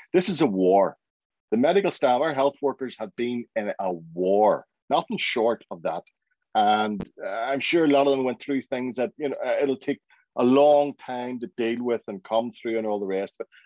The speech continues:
and when they see the news and they see idiots out marching, you know, against covid regulations and against, uh, what we're trying to do,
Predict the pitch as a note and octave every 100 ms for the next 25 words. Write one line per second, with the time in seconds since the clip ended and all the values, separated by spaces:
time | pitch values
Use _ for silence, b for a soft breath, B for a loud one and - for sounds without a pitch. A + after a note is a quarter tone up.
0 | b C#3 D3 C3+ G#3 G#3+ F#3 D3+ D3 D3
1 | C#3+ - - B2 A#2 - E3 D3+ D3 -
2 | _ _ - F3+ F3+ F3+ - - - C#3
3 | B2+ B2 A2+ A#2+ - C3 G2+ - - A#2+
4 | A2 G#2 A#2 A#2+ A2+ - C3 A#2+ A2 A2
5 | G#2+ G#2+ G#2+ G#2+ - G#2+ - - G#2+ G2
6 | G#2+ G#2 - - G#2 G2 G2 G2 G#2 G#2+
7 | - A#2 G#2+ G#2+